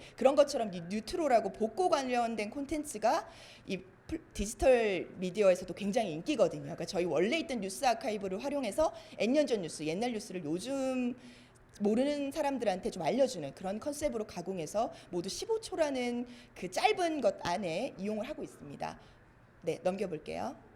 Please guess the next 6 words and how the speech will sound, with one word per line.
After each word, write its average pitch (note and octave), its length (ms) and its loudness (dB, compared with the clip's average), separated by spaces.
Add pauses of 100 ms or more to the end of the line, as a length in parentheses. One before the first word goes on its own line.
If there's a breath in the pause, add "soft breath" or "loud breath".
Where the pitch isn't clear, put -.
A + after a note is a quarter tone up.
(640)
그래서 B3+ 260 -2
운영을 F#4 320 4
해봤더니 A#3 880 4 (400 loud breath)
이게 F#3 100 0
성과도 E4 460 6
있고 E4+ 580 -4